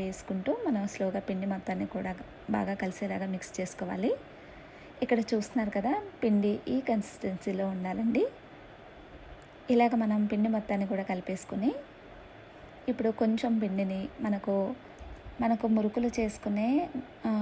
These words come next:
గొట్టం ఉంటుంది కదా, మురుకుల గిద్దె, So, ఇప్పుడు దాంట్లోకి వేసుకుందామండి. ఈ సగం పిండిని తీసుకొని, మరి కొంచెం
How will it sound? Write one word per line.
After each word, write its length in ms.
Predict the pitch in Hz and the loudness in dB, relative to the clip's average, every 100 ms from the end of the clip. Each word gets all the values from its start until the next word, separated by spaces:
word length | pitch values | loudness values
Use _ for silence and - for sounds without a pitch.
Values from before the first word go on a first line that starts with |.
| 208 | 2
గొట్టం 280 | 196 196 208 202 | 2 2 0 0
ఉంటుంది 280 | 196 202 190 190 | 0 -2 -2 0
కదా, 180 | 233 392 - - - - - - - - | 0 0 -4 -18 -20 -20 -20 -20 -6 0
మురుకుల 320 | 208 208 214 196 | 0 2 0 0
గిద్దె, 260 | 190 220 370 - - - - - - - - - - | -2 -2 -2 -6 -18 -20 -18 -18 -18 -18 -18 -16 -4
So, 100 | 254 220 208 - | 2 4 4 0
ఇప్పుడు 200 | 214 214 208 | 0 2 2
దాంట్లోకి 460 | 196 196 208 214 196 | 2 2 0 0 -2
వేసుకుందామండి. 720 | 190 - 196 190 190 190 247 466 554 - 233 | -2 -4 -4 -2 -2 0 2 2 0 -2 2
ఈ 20 | 226 220 | 2 2
సగం 240 | 220 202 208 | 2 2 2
పిండిని 360 | 208 196 202 202 202 | 2 2 2 0 0
తీసుకొని, 480 | 190 - 196 185 190 262 - - - - - - - - - - - - - - - - - - - - - - | -4 -4 -4 -2 -2 -4 -8 -12 -12 -18 -18 -18 -18 -18 -18 -18 -18 -18 -18 -18 -18 -18 -16 -18 -18 -18 -18 -2
మరి 140 | 233 220 | 0 2
కొంచెం 260 | 240 233 254 | 2 2 2